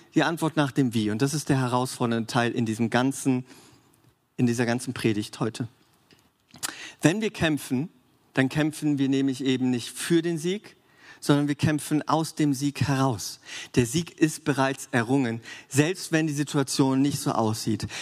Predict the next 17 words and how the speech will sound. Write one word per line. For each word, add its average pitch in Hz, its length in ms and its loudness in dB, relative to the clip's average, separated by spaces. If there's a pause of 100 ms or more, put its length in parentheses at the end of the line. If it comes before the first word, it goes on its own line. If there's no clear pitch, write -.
(120)
Lasst 170 280 2
mich 208 300 0
euch 160 220 0
mal 165 120 2
Johannes 151 560 0
sechzehn 147 440 0
vorlesen, 117 580 0
wo 131 100 4
Jesus 175 460 0
sagt, - 480 -2 (720)
"In 160 160 6
der 156 160 -4
Welt 214 480 -2 (160)
werdet 165 400 2
ihr 127 260 2
hart 156 520 -2 (280)
bedrängt. 151 720 -2